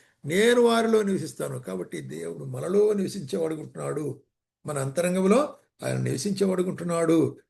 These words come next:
ఆయన పరిశుద్ధాత్మ ద్వారా మనలో నివసించేవాడుకుంటున్నాడు. కాబట్టి పరిశుద్ధాత్ముడు మరి మనల్ని నడిపించేవాడుకుంటున్నాడు. కాబట్టి ఎప్పుడైతే మరి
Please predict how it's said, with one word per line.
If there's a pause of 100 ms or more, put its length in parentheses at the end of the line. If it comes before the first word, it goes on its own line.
(120)
ఆయన
పరిశుద్ధాత్మ
ద్వారా (280)
మనలో
నివసించేవాడుకుంటున్నాడు. (220)
కాబట్టి (180)
పరిశుద్ధాత్ముడు (160)
మరి (200)
మనల్ని
నడిపించేవాడుకుంటున్నాడు.
కాబట్టి
ఎప్పుడైతే
మరి